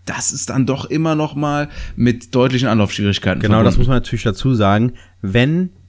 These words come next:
Speaker 2: die Schlafenszeit begrenzt ist, ist es immer noch mal ein doppelter Schlag in die Fresse. Weil du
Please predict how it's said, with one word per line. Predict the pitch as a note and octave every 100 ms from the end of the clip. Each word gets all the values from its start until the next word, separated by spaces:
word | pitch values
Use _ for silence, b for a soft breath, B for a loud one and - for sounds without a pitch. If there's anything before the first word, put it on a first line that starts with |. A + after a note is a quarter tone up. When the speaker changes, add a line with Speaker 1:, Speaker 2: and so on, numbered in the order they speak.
| _
Speaker 2:
die | A#2
Schlafenszeit | - A#2+ C#3+ - A2 - - G2 A2 -
begrenzt | G2 G2+ A#2+ C3+ -
ist, | - -
ist | - B2+ B2+
es | -
immer | C3 A#2+
noch | A2+
mal | A2
ein | G#2+
doppelter | G#2+ A2 G2 F2+
Schlag | - F2+
in | F#2
die | F2+
Fresse. | E2 F2+ F2 F2 - b b b b b
Weil | G#2+ A#2 D3 C#3 -
du | - B2 B2+